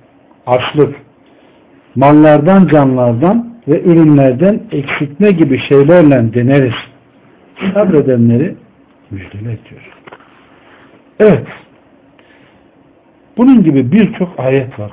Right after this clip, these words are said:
kardeşlerim. Ve Allah Azze ve Celle bu ayet-i kerimelerde hep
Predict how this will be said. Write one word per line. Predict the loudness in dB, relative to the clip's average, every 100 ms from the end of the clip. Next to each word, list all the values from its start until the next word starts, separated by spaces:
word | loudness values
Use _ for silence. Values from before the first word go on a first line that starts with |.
| -16
kardeşlerim. | -18 -18 -20 -20 -20 -20 _ _ _ _ _ -8
Ve | -4
Allah | 0 2 2 2 0
Azze | -2 -4
ve | -4 -4
Celle | 0 0 0 -4 -4
bu | -4
ayet-i | -2 -2 -4 -6
kerimelerde | -4 0 0 0 0 -2 -2 -2 -4 -10 _ _ _ _ 0
hep | 0